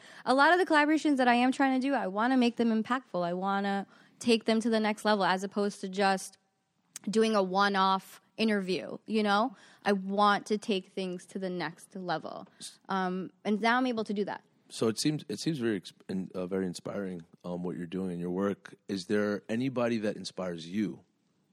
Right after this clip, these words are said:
Speaker 2: to, like, whether it's a writer, an actor, an artist, like, tell us about, a little bit about that. Anybody who inspires you?
Speaker 1: Yeah, of course. I mean, I think the work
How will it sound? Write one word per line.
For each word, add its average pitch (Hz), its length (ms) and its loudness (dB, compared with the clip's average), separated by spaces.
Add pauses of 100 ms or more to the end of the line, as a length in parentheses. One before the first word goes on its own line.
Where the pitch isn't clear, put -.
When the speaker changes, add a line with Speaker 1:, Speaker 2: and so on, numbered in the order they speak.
(380)
Speaker 2:
to, 87 320 -6
like, 90 140 -12 (240)
whether 92 240 -4
it's - 120 -10
a 90 40 -4
writer, 110 480 0
an 92 120 -6
actor, 101 580 -2
an 90 120 -6
artist, 98 500 -2
like, 87 160 -6 (640)
tell 110 140 0
us 107 100 -4
about, 101 100 -2
a 92 80 0
little 95 100 -2
bit 90 120 -8
about 90 220 -10
that. 98 120 -8
Anybody 95 300 -6
who 90 80 -8
inspires - 440 -12
you? - 180 -10
Speaker 1:
Yeah, 277 340 0
of 214 200 -6
course. 254 460 4
I 247 80 0
mean, 262 300 0
I 247 160 4
think 294 320 0
the 262 100 4
work 214 440 2